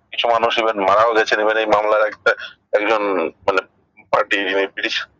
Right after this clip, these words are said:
অ্যাপ্লিক্যান্ট ছিলেন, তিনি মারা গেছেন। ফলে, হ্যাঁ, নিশ্চিতভাবে in the meanwhile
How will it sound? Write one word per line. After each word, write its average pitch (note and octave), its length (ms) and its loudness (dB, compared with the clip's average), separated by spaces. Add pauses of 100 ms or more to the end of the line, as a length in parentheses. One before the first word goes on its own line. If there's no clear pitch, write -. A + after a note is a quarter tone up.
(360)
অ্যাপ্লিক্যান্ট A2+ 480 0
ছিলেন, F#2 400 -2 (480)
তিনি A#2 140 -2
মারা A#2+ 300 2
গেছেন। A2+ 320 -2 (600)
ফলে, D3 440 0 (460)
হ্যাঁ, B2 140 -4
নিশ্চিতভাবে A#2 600 -2
in G#2+ 60 -2
the G#2+ 120 0
meanwhile G#2+ 500 0